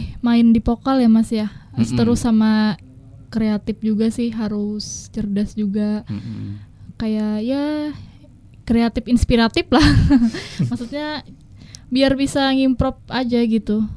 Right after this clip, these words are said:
Speaker 1: Tapi kan Tiara masih agak ini ya, masih grogi juga. <laughs>
Speaker 2: Mm-mm.
Speaker 1: Ngimprov.
Speaker 2: Nah, kalau kamu, kamu kenapa sih ngambilnya
Speaker 1: Hmm.
Speaker 2: hukum gitu? Kuliahnya di hukum.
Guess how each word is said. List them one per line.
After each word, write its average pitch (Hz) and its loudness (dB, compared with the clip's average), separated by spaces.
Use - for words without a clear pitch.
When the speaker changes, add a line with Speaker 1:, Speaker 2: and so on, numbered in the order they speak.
Speaker 1:
Tapi 233 -4
kan 269 -4
Tiara 247 -2
masih 240 -2
agak 208 -4
ini 226 2
ya, 208 -2
masih 220 0
grogi 208 2
juga. 208 -6
<laughs> - -16
Speaker 2:
Mm-mm. 101 -4
Speaker 1:
Ngimprov. 220 -8
Speaker 2:
Nah, - -2
kalau 131 0
kamu, 131 -2
kamu 156 0
kenapa 170 2
sih 214 -2
ngambilnya 135 2
Speaker 1:
Hmm. 220 -4
Speaker 2:
hukum 139 0
gitu? 107 -4
Kuliahnya 113 -2
di 123 -2
hukum. 113 -4